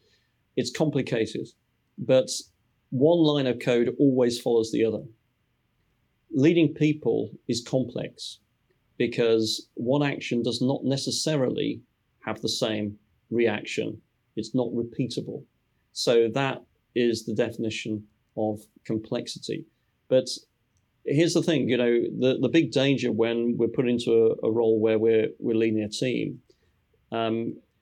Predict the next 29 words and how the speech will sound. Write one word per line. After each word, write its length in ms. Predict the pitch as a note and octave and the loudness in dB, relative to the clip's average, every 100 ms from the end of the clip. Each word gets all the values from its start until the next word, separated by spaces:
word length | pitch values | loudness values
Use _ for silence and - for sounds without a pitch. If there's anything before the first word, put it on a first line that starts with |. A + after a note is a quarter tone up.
| _ _ - | _ _ -2
our, 320 | C3 B2+ A#2+ | 0 0 0
our 100 | B2 | 2
ego 400 | E3 D3+ A#2+ A2 - _ | 2 2 -2 -4 -10 _
can 160 | - A2 | -8 -6
come 180 | A#2+ A2 | -6 -6
forward 340 | - - D3 - _ _ _ _ _ _ _ _ _ B2 A2+ | -6 -6 -8 -14 _ _ _ _ _ _ _ _ _ -8 -2
because 640 | A#2 B2 A#2 A#2 A#2 - | -2 0 0 0 -2 -6
we 120 | B2+ A#2 | -2 0
like 260 | A2+ B2+ | 0 -2
to 80 | A#2+ | -4
be 120 | A#2 | -4
the 80 | A2+ | -4
person 400 | A2+ A#2 A2 A2+ | -4 -6 -4 -6
who 120 | A2 | -4
knows 160 | A2 - | -6 -6
the 120 | A2 | -6
answer. 340 | A2 G#2+ - C#3+ - _ _ _ _ _ _ - | -6 -6 -10 -12 -16 _ _ _ _ _ _ -12
And 500 | A#2 A#2 A#2 A#2 A2+ A2 - _ _ - | -6 -4 -4 -4 -6 -10 -14 _ _ -12
that 340 | A#2+ C3 C#3 | -6 -4 -2
has 200 | - A2+ | -2 -2
got 260 | - B2 A2+ - _ _ | 0 0 0 -6 _ _
no 200 | - B2 | -2 0
place 340 | A#2+ B2 A#2 - | 0 -2 -4 -4
in 60 | |
any 140 | A2+ G#2+ | -4 -4
team. 280 | - C3+ B2+ | -4 -4 -4
It 60 | |
certainly 300 | A#2+ D3+ C3+ | -2 -2 0
have, 120 | A2+ | -4